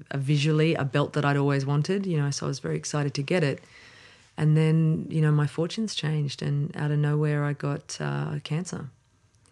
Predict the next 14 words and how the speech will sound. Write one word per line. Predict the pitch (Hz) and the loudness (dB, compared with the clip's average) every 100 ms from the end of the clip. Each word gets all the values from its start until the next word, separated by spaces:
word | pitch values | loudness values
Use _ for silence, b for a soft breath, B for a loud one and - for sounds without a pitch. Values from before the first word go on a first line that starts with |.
| 165 | -10
You | |
know, | 151 147 | -6 -6
I | 156 | -6
was | 139 | -6
at | 156 | -6
the | |
peak | 147 151 151 | -2 -2 0
of | 143 | -2
my | 139 | -2
physical | - 147 143 139 | -4 -8 -6 -8
fitness | - 160 156 151 | -8 -4 -4 -4
and | 147 | -4
health, | 127 160 165 156 - | -2 -2 -2 -4 -6
and, | 147 139 | -6 -6